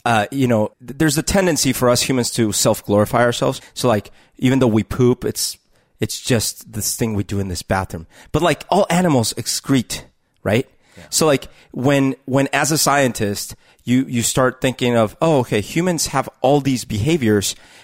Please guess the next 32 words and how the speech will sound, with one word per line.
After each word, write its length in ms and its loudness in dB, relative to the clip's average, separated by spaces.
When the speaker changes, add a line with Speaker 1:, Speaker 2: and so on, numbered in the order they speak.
Speaker 1:
that 120 2
are 420 2
tied 360 0
to 160 0
their 120 4
biology. 800 0
Speaker 2:
Right. 200 -16
Speaker 1:
And 380 0
let's 280 0
look 160 2
at 80 2
it 140 2
through 140 2
that 280 2
lens." 380 -4
Speaker 2:
Right. 120 -8
Speaker 1:
You 120 0
can 220 -2
have 520 -2
new 680 2
ways 480 2
to 160 0
think 240 -4
about 320 -6
things. 360 -10
And 200 -10
Speaker 2:
Well, 260 2
the 180 4
idea 680 4
that 360 2
we're 220 2
animals 640 0